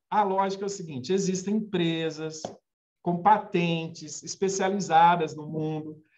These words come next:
que purificam do colostro bovino os fatores de transferência. Você vai lá e compra essa cápsula.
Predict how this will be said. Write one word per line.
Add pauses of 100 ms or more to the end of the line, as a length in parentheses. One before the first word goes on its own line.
(220)
que
purificam
do
colostro
bovino
os
fatores
de
transferência.
Você
vai
lá
e
compra
essa
cápsula.